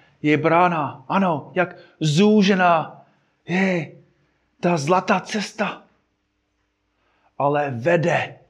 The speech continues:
do života. Bratři a sestry, Ježíš říká, že na té cestě nemůžeš žít jako svět. Nemůžeš hledat nade vším svou vůli.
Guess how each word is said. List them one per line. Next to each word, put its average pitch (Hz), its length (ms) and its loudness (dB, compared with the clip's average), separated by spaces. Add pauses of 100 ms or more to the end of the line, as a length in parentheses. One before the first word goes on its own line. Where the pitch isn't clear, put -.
(960)
do 139 420 -2
života. 107 680 -8 (4000)
Bratři 143 320 -4
a 127 40 0
sestry, 143 400 -2
Ježíš 147 420 4
říká, 151 440 4
že 151 160 -4
na 143 180 2
té 143 160 -2
cestě 135 640 -4 (260)
nemůžeš 135 640 -2
žít 139 220 -4
jako 120 260 -4
svět. - 380 -10 (1300)
Nemůžeš 156 680 0
hledat 165 520 4
nade 151 260 2
vším 160 360 0
svou 151 520 2
vůli. 127 360 -2